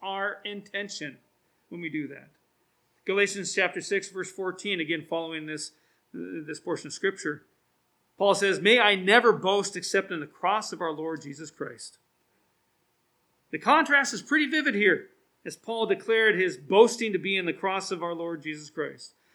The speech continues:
For those Judaizers, the cross was an ob-,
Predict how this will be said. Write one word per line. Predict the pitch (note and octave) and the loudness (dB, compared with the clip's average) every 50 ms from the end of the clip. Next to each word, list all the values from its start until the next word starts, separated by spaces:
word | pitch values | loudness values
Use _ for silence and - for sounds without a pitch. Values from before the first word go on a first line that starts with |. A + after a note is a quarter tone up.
| _ _ _ | _ _ _
For | - A#3 A#3 | 2 4 6
those | A#3 A#3+ A3+ - C#3+ C#3 | 8 8 6 6 4 2
Judaizers, | D#3 A#3 C#4 C4+ B3 G#3+ F#3+ F#3 F3+ F3+ E3 F#3 G3 A3+ A#3+ - - - _ _ _ _ _ _ _ _ _ _ - | 2 4 4 6 6 6 6 6 6 4 4 2 2 2 0 -2 -6 -12 _ _ _ _ _ _ _ _ _ _ -8
the | F#3 | -6
cross | - - G#3+ A3 A#3 A3+ A#3 | -2 2 4 4 4 4 2
was | G#3 F#3 F#3 | -2 -4 -4
an | F#3 F3 | -6 -8
ob-, | E3 E3 E3 | -8 -8 -8